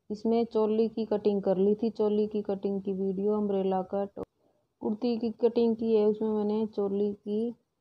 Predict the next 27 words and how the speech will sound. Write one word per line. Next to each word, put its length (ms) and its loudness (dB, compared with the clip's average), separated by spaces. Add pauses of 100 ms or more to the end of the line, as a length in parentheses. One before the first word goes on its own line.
(300)
भी 200 0
कटिंग 420 -2
करके 300 -2
दिखाया 420 0
हुआ 300 0
है, 80 -2
तो 140 -2
उसको 240 -6
आप 180 -2 (120)
देख 280 -4
सकते 360 -12
हैं। 180 -4
और 140 -2
चोली 360 0
की 240 -2
लंबाई 440 0
पन्द्रह 340 -6
इंच 160 -4
थी। 280 -8
बिल्कुल 380 -4
आसान 420 -4
तरीके 440 -6
से 160 -6
चोली 340 -4
कट 240 -10
की 240 -4
है। 180 0